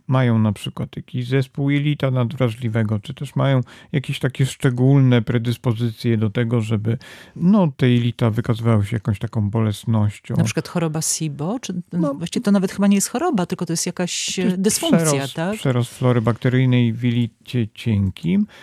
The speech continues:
Speaker 1: Więc powiedziałbym, że właśnie takie osoby, które odczuwają jakieś takie problemy, powinny uważać, szczególnie z maksowaniem. To znaczy,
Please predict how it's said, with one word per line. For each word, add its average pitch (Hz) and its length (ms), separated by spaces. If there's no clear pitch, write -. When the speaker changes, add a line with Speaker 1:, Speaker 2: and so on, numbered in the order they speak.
Speaker 1:
Więc 214 400
powiedziałbym, 196 440
że 190 140
właśnie 196 360
takie 190 380
osoby, 160 800
które 151 400
odczuwają 135 1160
jakieś 160 540
takie 123 300
problemy, 120 560
powinny 180 380
uważać, 165 500
szczególnie 175 540
z 156 160
maksowaniem. 156 800
To - 120
znaczy, 131 440